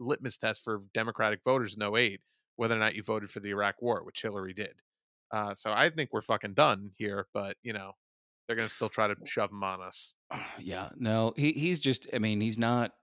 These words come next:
Speaker 2: he, he's got name recognition and people know him, but I don't think he's got any rabid fans out there.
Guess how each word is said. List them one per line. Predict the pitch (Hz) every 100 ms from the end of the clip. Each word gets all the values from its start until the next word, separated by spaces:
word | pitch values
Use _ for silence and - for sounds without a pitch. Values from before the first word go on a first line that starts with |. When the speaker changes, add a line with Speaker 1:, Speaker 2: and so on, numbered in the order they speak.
| _ _ _ _ -
Speaker 2:
he, | 107 -
he's | 143 127
got | 120 120 87
name | 101 104
recognition | 107 104 104 110 113 127 123 113
and | 101
people | 104 95
know | 92 95
him, | 113 110
but | 95 90 90
I | 101
don't | 123 101 _ _ 110
think | 110
he's | 110
got | 95 101
any | 95 85
rabid | 82 85 95 87
fans | - 95 135 123
out | 87 76
there. | - 67 87 120